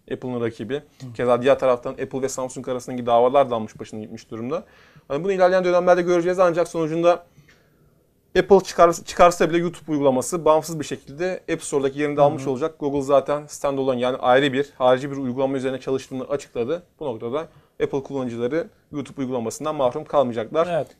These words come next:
Speaker 1: diyebiliriz.
Speaker 2: Bu konuda bir eksik olmayacak ama Google'ın belki bu noktada şöyle bir avantajı olacak. Uygulamayı kendi geliştirdiği için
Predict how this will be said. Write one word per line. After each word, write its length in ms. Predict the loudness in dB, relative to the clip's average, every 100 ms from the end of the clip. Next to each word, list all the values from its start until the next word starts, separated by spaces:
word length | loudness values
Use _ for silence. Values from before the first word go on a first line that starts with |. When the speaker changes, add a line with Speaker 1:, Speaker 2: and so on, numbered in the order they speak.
| -6
Speaker 1:
diyebiliriz. 500 | -4 -2 -4 -10 -12
Speaker 2:
Bu 120 | -10
konuda 280 | -4 -2 0
bir 40 | -2
eksik 260 | -2 -10 -10
olmayacak 500 | -2 -2 -2 -6 -6
ama 260 | -2 -2 -2 -6 _ _
Google'ın 320 | -4 -2 0 2
belki 320 | 2 -2 -6
bu 60 |
noktada 280 | -4 -4 -8
şöyle 240 | -2 0 2
bir 60 |
avantajı 420 | 2 0 -2 -10
olacak. 300 | -12 -10 -12 -12 _
Uygulamayı 400 | -8 -6 -4 -4
kendi 240 | -4 -4 -4
geliştirdiği 540 | -6 -8 -8 -8 -8
için 360 | -12 -12 -12